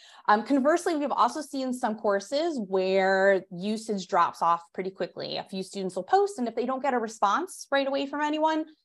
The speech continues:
the usage dies down, the conversation stops. So this led, led us to wonder, could we use A I to drive interaction with threads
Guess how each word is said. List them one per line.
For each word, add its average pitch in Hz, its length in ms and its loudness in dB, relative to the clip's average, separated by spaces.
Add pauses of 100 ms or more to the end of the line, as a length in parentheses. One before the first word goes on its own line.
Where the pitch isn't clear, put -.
(220)
the 226 60 0
usage 180 540 -6 (300)
dies 147 320 0
down, 143 380 -6
the 135 80 -6
conversation 143 720 -8
stops. - 600 -14 (1120)
So 294 180 0
this 415 220 0
led, 262 300 2
led 214 260 2
us 190 200 -4
to 180 80 -2
wonder, 151 520 -2 (520)
could 392 400 2 (180)
we 208 720 -2 (240)
use 233 340 -2
A 208 160 4
I 277 520 2 (580)
to 240 160 -2
drive 190 480 4
interaction 170 560 -6
with 170 180 -10
threads 247 520 -2